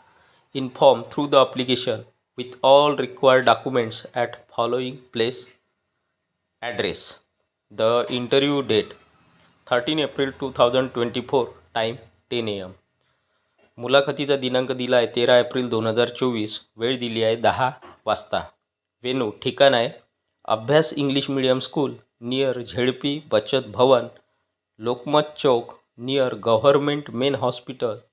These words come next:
यवतमाळ, डबल फोर फाईव्ह डबल झिरो वन. कॉन्टॅक्ट नंबर, हे दोन कॉन्टॅक्ट नंबर दिले आहे. श्री वसंत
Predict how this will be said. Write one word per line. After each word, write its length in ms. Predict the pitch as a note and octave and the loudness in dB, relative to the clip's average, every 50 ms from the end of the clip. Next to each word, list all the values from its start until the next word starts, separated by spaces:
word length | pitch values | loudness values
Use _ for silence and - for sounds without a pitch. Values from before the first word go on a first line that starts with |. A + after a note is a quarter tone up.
| _ _ | _ _
यवतमाळ, 560 | G2+ G#2+ A2+ A#2+ B2+ - C#3+ C3+ B2 A2+ A2+ A2+ - _ _ _ _ _ _ _ _ _ | 0 2 2 2 2 0 0 -2 -2 -2 -2 -6 -12 _ _ _ _ _ _ _ _ _
डबल 300 | G#2 A2 A2 B2+ C3+ C#3+ | -2 0 0 0 0 -4
फोर 300 | C3+ - C3+ C3 C3 C3+ C3 _ | -4 -4 -4 -4 -4 -6 -8 _
फाईव्ह 320 | - B2+ B2 B2 A#2+ A2 B2+ - _ _ _ _ _ _ - | -2 -2 -2 -2 -2 -6 -10 -16 _ _ _ _ _ _ -8
डबल 280 | A2+ A#2 B2+ C3 C3 | -4 -2 -2 -4 -4
झिरो 280 | A2+ F#2+ A#2+ A#2 B2+ B2 | -4 -8 -6 -4 -2 0
वन. 280 | A#2 B2 B2 A2 G#2+ A2 A2+ _ _ _ _ _ _ _ _ _ _ | 2 2 2 2 0 -6 -14 _ _ _ _ _ _ _ _ _ _
कॉन्टॅक्ट 400 | - A2 A2 G#2+ - A#2+ A#2+ B2 | -4 -4 -2 0 0 0 0 0
नंबर, 320 | A#2 A#2 A#2 A#2 C3 C#3+ - - - _ _ _ _ _ _ _ _ _ _ _ _ _ _ - | -4 -4 0 0 0 0 0 -4 -16 _ _ _ _ _ _ _ _ _ _ _ _ _ _ -14
हे 60 | B2 | -8
दोन 240 | A#2+ B2 B2 B2+ B2 | -2 0 0 0 2
कॉन्टॅक्ट 400 | B2 B2+ A2+ A2+ B2 A2 G#2+ A#2+ | 0 0 0 2 -2 -2 -2 -2
नंबर 280 | G#2+ G#2+ G#2 A2 A2 | -6 -4 -4 -6 -4
दिले 260 | G#2+ A2 G#2 F#2 F2 | -4 -6 -4 -4 -4
आहे. 100 | D#2 D2+ - _ _ _ _ _ _ _ _ _ _ _ _ _ _ - | -4 -6 -8 _ _ _ _ _ _ _ _ _ _ _ _ _ _ -10
श्री 200 | - D3+ C#3 C#3+ | -6 -4 -4 -2
वसंत 520 | C3 A#2 A#2 A2+ - C3+ C3+ C#3 C3 | 0 -2 -2 -2 -2 -4 -6 -4 0